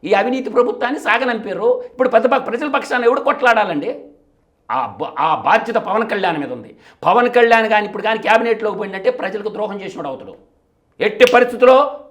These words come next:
జనసేన ప్రభుత్వంలోకి పోకూడదు, ప్రజల పక్షాన నిలబడి కొట్లాడాల.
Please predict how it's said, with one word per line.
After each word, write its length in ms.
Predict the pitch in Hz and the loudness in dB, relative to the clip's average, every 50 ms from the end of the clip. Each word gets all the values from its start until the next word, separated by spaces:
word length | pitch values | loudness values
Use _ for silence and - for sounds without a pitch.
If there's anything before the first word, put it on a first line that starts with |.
| - - | -10 -6
జనసేన 640 | 151 180 220 226 233 240 233 226 240 269 - - - - _ _ _ _ _ _ _ _ _ _ _ - | -4 -4 -2 0 0 0 2 2 2 0 0 -6 -12 -20 _ _ _ _ _ _ _ _ _ _ _ -4
ప్రభుత్వంలోకి 500 | 175 202 233 233 - 240 233 226 214 185 | -2 -2 -2 2 2 4 4 4 4 4
పోకూడదు, 360 | 180 170 156 147 127 123 - | 2 2 2 0 -4 -8 -12
ప్రజల 400 | - - - 180 208 208 240 247 | -16 -10 -4 -4 0 2 2 2
పక్షాన 420 | 233 233 226 - - 233 233 233 | 2 2 -2 0 0 0 2 2
నిలబడి 320 | 220 214 214 208 - - - | 0 0 0 -2 -2 -4 -8
కొట్లాడాల. 640 | - - 208 - - 214 185 170 151 131 117 107 | -4 -4 -6 -4 -2 0 0 0 0 -2 -8 -10